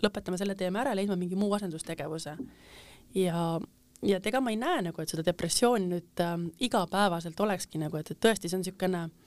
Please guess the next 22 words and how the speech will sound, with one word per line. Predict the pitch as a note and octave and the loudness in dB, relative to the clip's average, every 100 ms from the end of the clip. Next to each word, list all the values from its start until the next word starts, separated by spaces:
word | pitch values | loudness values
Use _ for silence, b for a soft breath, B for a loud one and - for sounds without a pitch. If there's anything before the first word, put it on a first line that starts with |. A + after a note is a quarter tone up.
| b b b - | b b b -2
kusagil | A#3 B3+ F3+ - | 2 2 0 2
kuklas, | F4+ - - F3+ F3+ - | 0 0 2 2 2 -4
et | F3 | 0
ma | F3+ | 4
tean, | A#3+ C4+ F3 | 4 2 -2
et | - | -6
ütleme, | - F3 E3+ | -2 0 0
kui | E3+ | -4
siin | F#3 F3 | -4 -2
tekib | A3+ A#3+ G3 G3 | -2 0 -2 0
mingisugune | G#3+ A#3+ F#3 E3+ E3 E3+ | 0 0 0 -2 -2 -2
natukene | G3 G#3+ - F#3+ | -4 -6 -4 -2
ärevam | A#3+ F#3+ E3 - | 0 0 -2 -2
hetk | D4+ - G3+ | -4 0 0
nagu, | F#3+ F3+ F3 B B B B B B B B - | 0 -2 -4 B B B B B B B B 0
et | F#3+ F#3+ | 0 2
siis | A#3+ | 0
ma | G#3+ | 2
tunnen, | A3 F3+ | 2 0
et | D#3+ | 0
võib | F3+ E3+ F3+ | -2 -2 -4
nagu | E3+ | -2